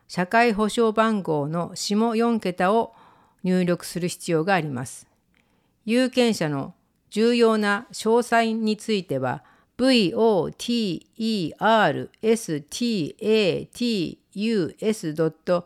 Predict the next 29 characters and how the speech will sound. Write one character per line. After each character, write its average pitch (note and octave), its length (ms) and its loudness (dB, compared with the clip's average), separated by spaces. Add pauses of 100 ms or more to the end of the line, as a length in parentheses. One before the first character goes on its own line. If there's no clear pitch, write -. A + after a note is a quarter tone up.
(400)
エ F3+ 140 0
ス B3+ 260 0
オ A#3+ 280 4
ー - 20 -4
エ G#3 120 2
ス E3 180 -6
ド D#3 140 0
ッ - 20 -2
ト E3 360 -4 (280)
シ B3 400 -2
ー A#3 260 2
エ - 40 2
ー - 20 -2
ド D#3+ 140 2
ッ - 20 -4
ト E3 260 0
ジ F3+ 200 -2
ー A3+ 120 2
オ G#3+ 120 2
ー - 20 0
ブ G3+ 140 0
イ - 240 -4
を G#3 200 0
ご D#3 140 0
覧 D#3 180 0
く D3 120 -8
だ D3 120 -4
さ C3+ 200 -4
い。 B2+ 120 -10